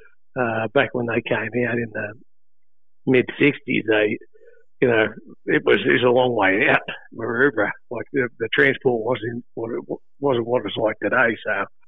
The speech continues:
yeah, it was a lot quieter than what it, what it is now, obviously, Maroubra, but it was, it was a great place to grow up as a kid. You had the beach there, you had sporting fields around, you, you know, you had Ephraim Pool there, you had, you had lots of things that, that, that,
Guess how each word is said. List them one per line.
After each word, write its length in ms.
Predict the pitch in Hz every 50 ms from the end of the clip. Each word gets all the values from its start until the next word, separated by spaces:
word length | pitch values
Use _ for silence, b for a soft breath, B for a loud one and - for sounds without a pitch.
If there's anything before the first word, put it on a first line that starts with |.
| - -
yeah, 160 | 135 135 135
it 60 | 135
was 80 | 135 123
a 40 | 135
lot 180 | 147 143 -
quieter 400 | - - 143 139 135 139 135 135
than 100 | 131 131
what 160 | 127 123 127 127
it, 160 | 127 127 - -
what 200 | 143 131 127 127
it 100 | 123 127
is 120 | 131 120 104 117
now, 280 | 135 139 139 131 127
obviously, 300 | 127 127 127 - 135 131
Maroubra, 460 | 123 120 123 127 131 139 143 139 139 131
but 120 | - 135 139
it 60 | 139
was, 160 | 135 135 131
it 100 | 147 147
was 140 | - 139 123
a 340 | - - - - - - -
great 220 | - 156 156 160 - -
place 180 | 131 127 131 - -
to 80 | 113
grow 240 | 107 127 135 131 127
up 60 | 127 -
as 80 | -
a 180 | 98 - - -
kid. 220 | 139 143 139 127
You 80 | 123 127
had 100 | 117 -
the 80 | 107 98 - 120
beach 200 | 131 135 123 - - - -
there, 240 | 123 127 127 127 120
you 120 | 117 101
had 120 | 98 98 - - - - - - - - - - - -
sporting 480 | - - - 135 139 135 135 127 123 120 - -
fields 320 | 135 131 135 131 120 113
around, 640 | 120 113 117 120 123 123 123 123 123 123 120 120 120
you, 220 | 120 120 117 120 143
you 100 | 143 143 -
know, 200 | - - 123 127 120
you 120 | 120 113
had 100 | 113 120
Ephraim 380 | 135 139 139 - - 113 - -
Pool 320 | - 127 127 127 127 127 117 123
there, 260 | 127 131 127 120 123
you 100 | 127 120
had, 100 | 117 120 117 - - B B B B B B -
you 80 | - 151
had 80 | 143
lots 220 | 147 160 170 156 -
of 120 | 139 127 -
things 260 | 151 151 147 139 117 110
that, 120 | 127 131 131
that, 200 | 123 120 123 131 - -
that, 160 | 123 117